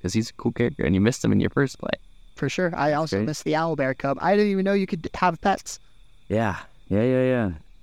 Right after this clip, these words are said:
Speaker 1: That's the thing. It's such a big, a-, anybody out there that has a computer, I think it's on PlayStation five now,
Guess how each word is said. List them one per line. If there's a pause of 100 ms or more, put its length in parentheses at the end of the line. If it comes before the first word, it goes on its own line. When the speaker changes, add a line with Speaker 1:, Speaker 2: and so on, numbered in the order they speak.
(720)
Speaker 1:
That's
the
thing.
It's
such
a
big,
a-,
anybody
out
there
that
has
a
computer,
I
think
it's
on
PlayStation
five
now,